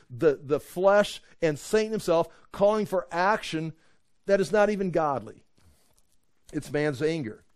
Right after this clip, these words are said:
For where you have envy and selfish ambition, there you find disorder and every evil practice. But the wisdom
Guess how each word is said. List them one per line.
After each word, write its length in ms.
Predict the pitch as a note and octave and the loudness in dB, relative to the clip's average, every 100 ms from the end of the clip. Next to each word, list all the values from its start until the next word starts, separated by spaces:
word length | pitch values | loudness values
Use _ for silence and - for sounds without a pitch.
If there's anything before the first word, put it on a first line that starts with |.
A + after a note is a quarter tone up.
| _ _ _ _ - | _ _ _ _ -4
For 340 | F#3 G3 E3 - _ | 2 2 2 -6 _
where 360 | C3 C3 G#3 B3 | -4 2 6 4
you 260 | A#3+ B3+ | 4 0
have 500 | F#3+ E3 D#3+ E3 D3+ - _ - | 2 4 6 4 2 -6 _ -2
envy 640 | G3+ B3 B3+ A#3+ B3+ C4+ - _ _ _ _ _ | 2 2 2 -2 -4 -4 -10 _ _ _ _ _
and 240 | F3 E3 | 0 2
selfish 580 | - - G3+ G#3+ A3 G#3+ | -2 4 6 6 2 -2
ambition, 560 | A3 F#3+ D3+ C#3 D#3 C#3+ _ _ _ A2+ | -2 0 0 0 -4 -8 _ _ _ -4
there 300 | G#2+ G3 A3+ | 2 4 2
you 160 | A#3 | -2
find 440 | - F3+ F3 F3+ C3 | -2 -2 0 -2 -2
disorder 800 | C#3+ - D3+ D3+ F3 F#3+ F#3 - | -4 -4 -4 -2 0 -2 -4 -6
and 160 | C#3+ C#3 | -6 -2
every 320 | D3 D3+ D3+ | -2 -2 -4
evil 260 | C#3+ C#3+ | -2 -4
practice. 680 | - C#3+ A#2+ - G2 - - _ _ _ _ _ _ _ _ _ - | -2 0 0 -2 -10 -20 -20 _ _ _ _ _ _ _ _ _ -2
But 180 | E3+ F#3+ | 0 4
the 80 | E3+ | 4
wisdom 680 | F3 A#3 - A#3+ B3 G3 | 6 4 4 0 0 -8